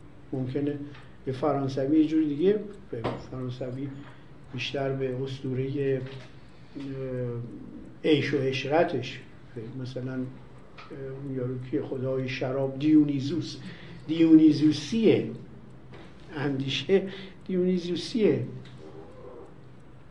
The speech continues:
چهار بعد از ظهر که از سر کار و اینا تموم شده، تا شب این ور اون ور بگرد دیونیزوسی زندگی کن. اون اند-، اندیشه اون اینجوریه.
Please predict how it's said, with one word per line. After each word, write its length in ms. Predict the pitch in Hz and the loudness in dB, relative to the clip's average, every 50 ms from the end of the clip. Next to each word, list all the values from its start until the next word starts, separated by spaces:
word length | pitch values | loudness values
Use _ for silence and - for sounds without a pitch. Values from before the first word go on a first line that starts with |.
| - - - - - - - | -20 -20 -20 -20 -20 -18 -16
چهار 300 | - - 170 185 196 208 | -2 2 6 8 8 8
بعد 240 | 196 190 175 175 175 | 8 8 6 6 6
از 140 | 170 170 160 | 6 4 4
ظهر 180 | 156 190 190 185 | 4 2 2 2
که 140 | - 196 | 2 2
از 120 | 165 160 160 | 2 2 2
سر 240 | - 175 160 160 151 | 2 2 2 2 2
کار 320 | 156 - 170 165 165 156 | 0 2 2 4 6 6
و 180 | 151 151 143 147 - - - - | 6 4 2 -2 -6 -10 -6 -2
اینا 200 | 156 151 156 156 | 0 2 2 0
تموم 340 | 156 156 156 151 151 151 | 0 0 0 2 2 2
شده، 380 | 143 - 160 160 180 202 220 240 - - - - - - - - | 2 2 0 0 2 2 0 0 -2 -8 -14 -16 -18 -18 -6 0
تا 160 | - 165 160 | 2 4 4
شب 480 | - - - - 202 208 214 214 - - - - - - - | 4 2 4 6 8 8 8 6 2 -4 -10 -14 -16 -16 -6
این 180 | - 180 185 180 | -4 -2 2 4
ور 140 | 180 175 175 | 6 6 6
اون 140 | 170 170 175 | 6 6 6
ور 120 | 170 170 | 4 4
بگرد 480 | 160 160 165 165 160 165 160 156 151 147 | 4 4 4 4 6 6 4 4 2 0
دیونیزوسی 720 | 143 131 131 135 135 135 127 - 127 120 - - 107 107 | -2 0 0 2 2 2 0 0 -2 -4 -4 -6 -6 -6
زندگی 480 | - 120 117 131 - - 113 123 135 - | -6 -6 -6 -6 -6 -4 -4 -6 -6 -6
کن. 220 | - - 123 107 110 - - - - - - - - | -6 -6 -6 -6 -8 -10 -12 -14 -14 -16 -16 -6 0
اون 180 | 208 226 240 | 2 2 4
اند-، 240 | - 190 180 170 175 | 4 4 2 2 2
اندیشه 420 | 185 175 165 165 165 170 160 - 220 | 2 2 2 2 2 0 0 2 0
اون 200 | - 196 202 208 | 2 2 0 0
اینجوریه. 580 | 185 175 160 151 156 151 139 165 160 135 - | 0 0 0 0 0 0 2 4 2 2 2